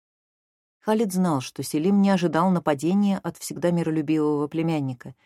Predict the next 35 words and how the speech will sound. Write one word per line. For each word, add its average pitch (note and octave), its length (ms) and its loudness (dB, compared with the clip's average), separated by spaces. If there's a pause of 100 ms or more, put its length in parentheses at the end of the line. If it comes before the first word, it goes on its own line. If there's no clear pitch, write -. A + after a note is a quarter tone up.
(320)
ведь E3 160 -2
тот F#3+ 200 0
так F#3+ 200 0
и F#3+ 40 2
не F3+ 120 2
отреагировал F#3+ 720 0
ни D3 140 0
на D#3 180 0
одну D3+ 280 -2
из D#3 220 -6
бесчисленных F#3 680 -4
предыдущих E3 680 -2
провокаций. D#3+ 680 -6 (1000)
Но D#3 120 -6
теперь G3 400 -4 (240)
необходимо F3 600 2
было G3+ 220 4
заставить F#3 500 -2
султана F#3+ 480 -2
поверить F3 500 0
в - 60 -14
серьезность D#3 600 -2
намерений D3 520 -2
халифа. C#3+ 500 -10 (880)
Поверить C#3+ 420 0
в - 80 -20
то, E3 160 0
что E3+ 180 -6
он D#3+ 100 0
снесет D#3+ 520 -2
город G3+ 500 -2
и D3+ 80 2
даже D3 320 0
не F3+ 120 2
поморщится. - 720 -4